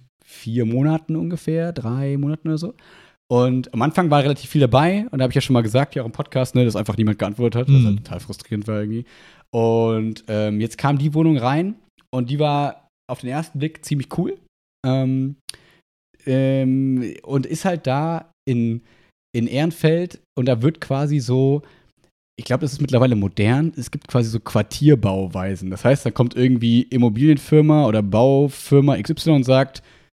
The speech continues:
Speaker 1: da ist ein großes Gebiet,
Speaker 2: Mhm.
Speaker 1: wir klatschen da so, keine Ahnung, fünf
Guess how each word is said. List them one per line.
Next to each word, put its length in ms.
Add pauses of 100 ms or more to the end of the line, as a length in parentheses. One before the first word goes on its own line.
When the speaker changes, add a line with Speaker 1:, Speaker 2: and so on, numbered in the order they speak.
(540)
Speaker 1:
da 140
ist 120
ein 180
großes 400
Gebiet, 420
Speaker 2:
Mhm. 280
Speaker 1:
wir 120
klatschen 400
da 420 (880)
so, 400 (1080)
keine 280
Ahnung, 500 (280)
fünf 960